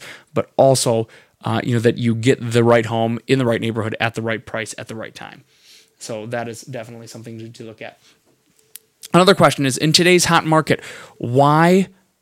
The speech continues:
has, did someone else take an offer before I got to show the house? The answer is simple. There, an offer in the hand is just, you know, is, is m-, much better than, uh, you know, a showing on the books.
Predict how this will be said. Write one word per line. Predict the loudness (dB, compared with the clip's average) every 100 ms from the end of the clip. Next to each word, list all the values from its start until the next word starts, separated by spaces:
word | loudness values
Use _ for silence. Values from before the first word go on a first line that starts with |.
| _ _ _ _ _
has, | 0 4 4 2
did | 2 4
someone | 4 6 6
else | 6
take | 4 4
an | 6
offer | 6 6 2
before | 0 2 4
I | 4
got | 2 0
to | -2
show | -4
the | -2
house? | -4 -4
The | 0 2
answer | 2 2
is | 0
simple. | 0 2 2 2 -2 -20 _
There, | 4 6 8 6 2 -12 -2
an | 2
offer | 6 6 6 2
in | 2
the |
hand | 2 2 2 2
is | -2 -4 -4 -4 -8 -12 _ _ -14
just, | -8 -2 -2 -2 -4 -6
you | -2
know, | 0 0
is, | -2
is | -2 -2
m-, | -4 -6
much | -14 -6 2 2 2 2
better | 4 6 2
than, | 2 0 -2 -6 -14 -8 -2
uh, |
you | 0 2
know, | 2
a |
showing | 4 4 4 0
on | -4
the | -6
books. | -8 -8 -12